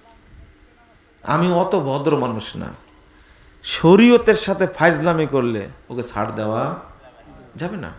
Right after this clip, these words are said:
অসম্ভব ব্যাপার। কেন বলবে? মসজিদে হারামের ইজ্জতটা রাখছে বলেন তো দেখি। ওখানে নামাজ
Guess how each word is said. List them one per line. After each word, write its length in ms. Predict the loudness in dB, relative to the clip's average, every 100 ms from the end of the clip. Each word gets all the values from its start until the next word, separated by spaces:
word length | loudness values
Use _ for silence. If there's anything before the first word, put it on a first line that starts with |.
| -4 0
অসম্ভব 540 | 2 2 0 -2 -6
ব্যাপার। 220 | -10 -18 -20 -20 -20 _ _ _ 4
কেন 260 | 6 8
বলবে? 340 | 8 6 2 -6 -10 -20 -20 -20 -20 -6
মসজিদে 500 | 0 0 2 2 2
হারামের 840 | 0 -4 -2 4 4 4 4 2 2
ইজ্জতটা 580 | 0 -2 -2 -4 -2 -2
রাখছে 320 | -4 -4 -4
বলেন 220 | -4 -4
তো 60 | -6
দেখি। 360 | -10 -10 -16 -18 _ _ _ _ _ _ _ _ -8
ওখানে 280 | -2 0 0
নামাজ 260 | 0 -2